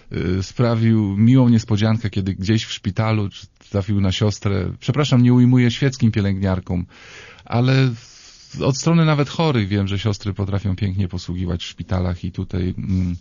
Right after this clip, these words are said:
e, niesamowita jest ich posługa. Dlatego, e, a Monice jeszcze jedną rzecz radzę. Słuchaj, y, Monika, pojedź sobie do jakichś sióstr na parę dni, na weekend,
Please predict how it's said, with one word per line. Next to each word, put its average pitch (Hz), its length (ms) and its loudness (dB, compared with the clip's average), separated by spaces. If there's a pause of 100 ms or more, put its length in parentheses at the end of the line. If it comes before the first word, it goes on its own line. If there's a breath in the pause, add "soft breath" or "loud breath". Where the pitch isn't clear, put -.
(480 loud breath)
e, 90 240 -2
niesamowita 101 840 0
jest 90 180 -4
ich 90 100 -8
posługa. 82 420 -6
Dlatego, 147 640 0 (360)
e, 110 40 -6 (220 loud breath)
a 135 160 0
Monice 180 340 6
jeszcze 170 220 0
jedną 147 220 0
rzecz 120 180 -2
radzę. 117 220 -2
Słuchaj, 120 260 -2 (460 loud breath)
y, 131 180 0
Monika, 131 520 2 (580)
pojedź 175 340 2
sobie 120 120 4
do 107 80 2
jakichś 101 300 -4
sióstr 107 180 -4
na 95 80 0
parę 92 260 -2
dni, 90 180 -2
na 147 120 0
weekend, 131 760 0